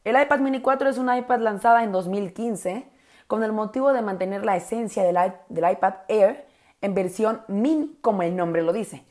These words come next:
En este momento, en versiones de iPad Mini, nos encontramos, que es la última versión, el iPad Mini cinco.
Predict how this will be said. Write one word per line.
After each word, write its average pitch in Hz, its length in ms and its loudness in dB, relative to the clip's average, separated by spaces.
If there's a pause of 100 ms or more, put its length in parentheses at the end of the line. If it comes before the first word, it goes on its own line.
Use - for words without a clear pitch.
(280)
En 220 120 -2
este 233 200 -2
momento, 226 560 0
en 196 120 2
versiones 185 460 4
de 147 100 0
iPad 165 260 0
Mini, 208 360 -4
nos 190 160 -6
encontramos, 175 640 -4 (220)
que 180 80 -4
es 180 80 -2
la 196 100 4
última 196 200 -4
versión, 214 360 -4
el 175 180 2
iPad 202 300 -2
Mini 180 300 -6
cinco. 165 500 -6